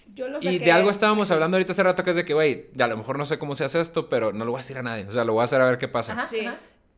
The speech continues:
Speaker 2: Y ahí es donde sale la magia, cuando te animas a hacer cosas que dices,
Speaker 1: Sí.
Speaker 2: "No sé por qué chingado se me ocurrió, pero va". ¿Y lo escribiste hace cuánto?
Speaker 1: Lo escribí, es que yo escribo desde hace como siete años.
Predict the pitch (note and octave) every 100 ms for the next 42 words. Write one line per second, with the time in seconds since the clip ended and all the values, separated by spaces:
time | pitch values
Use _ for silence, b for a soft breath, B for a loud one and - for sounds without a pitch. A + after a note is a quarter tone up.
0 | _ C3+ C3+ B2+ B2 C3+ D#3+ C#3 C3+ C#3+
1 | A#2 B2+ - B2+ A#2 A2 G2+ G#2+ C3 B2+
2 | A#2 B2+ A#2+ - B2+ A#2 A#2+ C3+ A#2 G2
3 | - G2 F#2+ F#2+ G2 F#2 - F2+ A#2 D#3+
4 | D#3+ b b b A2+ G2+ G2+ G2 F#2+ A2+
5 | A2+ - A#2+ C3+ C3 B2+ B2 - - _
6 | - G#3+ G#3+ A#3+ A#3 A#3 B3 - A#3 A3+
7 | C#4+ D4 - _ G#3 A3 A#3+ A#3+ B3+ B3
8 | B3+ C4 C4+ C4 _ _ _ _ _ A3+
9 | A3+ A3+ G#3+ G#3+ B3 B3+ C4 C4+ C#4+ D#4+
10 | D#4+ _ b b b G#3+ - B3 B3 A#3+
11 | C#4+ F#4+ _